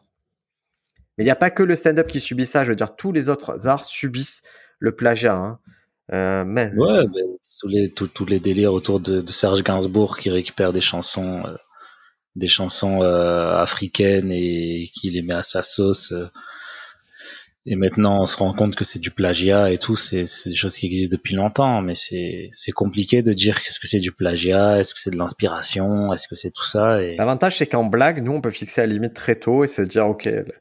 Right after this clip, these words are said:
Speaker 1: euh, le plagiat, on pense que c'est ça. » Le plagiat, moi, je pense que la blague, c'est quand tu, euh, quand soit tu en retires l'essence, soit tu gardes prémisse et punchline.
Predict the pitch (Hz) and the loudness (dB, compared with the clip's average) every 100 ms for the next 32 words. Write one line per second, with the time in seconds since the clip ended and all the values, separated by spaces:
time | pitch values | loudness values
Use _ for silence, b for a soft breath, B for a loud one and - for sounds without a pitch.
0 | b b b b - 98 101 - 95 95 | b b b b -4 0 0 2 2 4
1 | 120 120 107 - 107 - 101 95 87 92 | 2 2 0 0 -4 -4 -2 -2 -2 -2
2 | 101 - 107 107 131 143 120 107 104 127 | 0 2 2 4 2 2 0 0 2 0
3 | 151 - 110 104 98 107 135 143 - 107 | 0 0 2 2 4 4 2 0 -6 -4
4 | 110 104 - 110 107 98 98 95 - 98 | -4 -4 -4 2 4 4 2 -2 -4 -2
5 | 95 - 160 160 135 120 127 110 107 120 | -2 0 0 2 2 2 2 2 2 -2
6 | 143 117 - 104 104 - - 101 110 - | -2 -4 -4 0 0 0 -2 -2 -2 -2
7 | 107 95 92 85 - 82 | 0 0 -2 -4 -4 -8